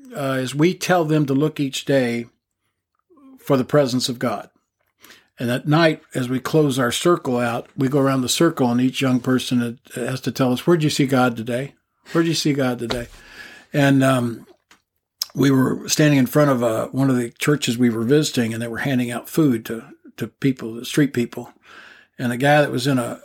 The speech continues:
a blazer, because it's a very big church, he was in a blazer with a church emblem on it, and he saw this guy walk by, and he said, "Hey, bud, you need lunch?" The guy said, "That would be nice." He said, "Wait here."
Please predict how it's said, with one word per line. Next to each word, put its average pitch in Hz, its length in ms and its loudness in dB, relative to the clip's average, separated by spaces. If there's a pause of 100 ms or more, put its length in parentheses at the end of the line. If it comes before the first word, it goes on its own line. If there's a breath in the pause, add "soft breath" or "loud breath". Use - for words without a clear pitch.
a 117 80 -4
blazer, 127 640 2
because 120 300 -8
it's 120 80 -10
a 120 60 -10
very 139 280 2
big 127 280 0
church, 127 400 0
he 131 80 -2
was 135 140 0
in 156 80 0
a 143 40 -2
blazer 135 600 0
with 117 200 -12
a 127 60 -10
church 139 320 -2
emblem 135 320 0
on 120 200 -4
it, 123 140 -8 (320 soft breath)
and 127 80 -6
he 120 40 -2
saw 147 220 2
this 139 100 -2
guy 147 160 2
walk 131 240 0
by, 139 120 0
and 131 80 -2
he 127 60 -6
said, 120 240 -8
"Hey, 180 140 2
bud, 190 340 4
you 156 80 0
need 170 280 0 (100)
lunch?" 208 400 0 (600 soft breath)
The 127 60 -12
guy 143 140 2
said, 139 220 0
"That 165 100 4
would 190 100 -2
be 147 120 2
nice." 143 380 0
He 135 80 -4
said, 120 60 -4
"Wait 143 200 0
here." 123 260 0